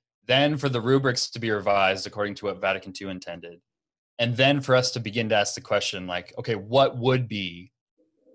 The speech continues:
a, a proper enrichment of the Latin Mass or the new Mass? Like, how can we then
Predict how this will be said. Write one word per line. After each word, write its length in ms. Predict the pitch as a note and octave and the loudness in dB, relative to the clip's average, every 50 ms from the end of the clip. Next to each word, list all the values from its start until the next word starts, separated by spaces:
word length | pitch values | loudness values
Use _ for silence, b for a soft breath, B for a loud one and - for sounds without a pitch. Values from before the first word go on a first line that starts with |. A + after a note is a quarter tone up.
| _ _ _ | _ _ _
a, 100 | - - - - _ _ _ | -8 -8 -8 -10 _ _ _
a 60 | - | -12
proper 720 | A#2+ - - - - A#2+ G#2+ A2 - - G#2 G2 F#2+ F#2+ F#2 - | -12 -12 -6 2 4 6 6 6 4 0 -2 -2 -2 -2 -4 -6
enrichment 720 | F#2+ F#2 F#2 F2+ G2 F#2+ - - - - F#2 F2 F2 - _ - | -10 -12 -8 -6 -6 -6 -6 -8 -10 -8 -12 -12 -12 -14 _ -8
of 340 | G2+ F2+ F2 F2 E2 F2+ - - - _ _ _ _ _ _ _ _ | -4 -4 -4 -4 -6 -10 -16 -20 -20 _ _ _ _ _ _ _ _
the 60 | F#2+ | -4
Latin 260 | F#2 F#2 E2 - E2+ F#2+ | -2 -2 -2 -4 -6 -8
Mass 340 | F#2 E2 E2 E2 - - | -8 -8 -6 -6 -6 -6
or 120 | G2 F2 E2+ | -6 -8 -10
the 100 | E2+ F2 | -14 -14
new 160 | E2+ F2 E2+ | -14 -14 -12
Mass? 320 | E2+ E2 - - A2+ - - | -12 -14 -14 -14 -14 -10 -10
Like, 100 | F2+ F#2 | -10 -8
how 200 | - - A2 A2+ | 0 2 2 2
can 200 | A2+ - A#2+ G#2+ | 2 0 -6 -6
we 220 | G2+ G2+ G2 F#2+ F#2+ | -6 -6 -6 -8 -8
then 440 | F#2 G2 F#2+ F2+ F2 F2 F2 F2+ | -4 -4 -2 -2 -4 -6 -12 -18